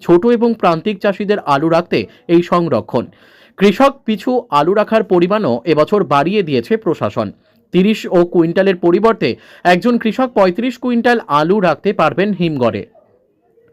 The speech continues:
সোমবার আলুর বন্ড বিলি নিয়ে জলপাইগুড়ি জেলা শাসকের দপ্তরে বৈঠক ছিল। হিমঘর কর্তৃপক্ষ, বিডিওরাও সেই বৈঠকে ছিলেন বলে জানা গেছে। জেলা শাসক, জেলা পুলিশ সুপারের উপস্থিতিতে বৈঠক হয়। জলপাইগুড়ি জেলার ছাব্বিশটি হিমঘরে প্রায় চার লক্ষ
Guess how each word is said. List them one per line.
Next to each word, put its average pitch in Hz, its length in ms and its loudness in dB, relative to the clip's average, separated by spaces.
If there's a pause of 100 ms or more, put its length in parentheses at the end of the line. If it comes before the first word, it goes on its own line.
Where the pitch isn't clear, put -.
(360)
সোমবার 233 380 2
আলুর 180 280 0
বন্ড 262 220 0 (100)
বিলি 190 240 -4
নিয়ে 214 220 -4
জলপাইগুড়ি 202 580 -2
জেলা 170 220 0
শাসকের 190 400 -4
দপ্তরে 175 380 0
বৈঠক 127 380 -2
ছিল। 104 180 -8 (200)
হিমঘর 131 300 -2
কর্তৃপক্ষ, 175 480 0 (420)
বিডিওরাও 214 580 2
সেই 196 220 -2
বৈঠকে 165 480 -2
ছিলেন 196 300 -2
বলে 160 180 -2
জানা 135 240 -2
গেছে। 107 280 -4 (440)
জেলা 190 260 4
শাসক, 262 300 -2
জেলা 226 220 0
পুলিশ 208 280 -4
সুপারের 226 380 -2
উপস্থিতিতে 196 560 -2
বৈঠক 135 400 -2
হয়। 110 180 -2 (500)
জলপাইগুড়ি 220 560 0
জেলার 269 260 -2
ছাব্বিশটি 240 420 -6
হিমঘরে 214 400 -2
প্রায় 196 240 0
চার 175 180 2
লক্ষ 165 200 -2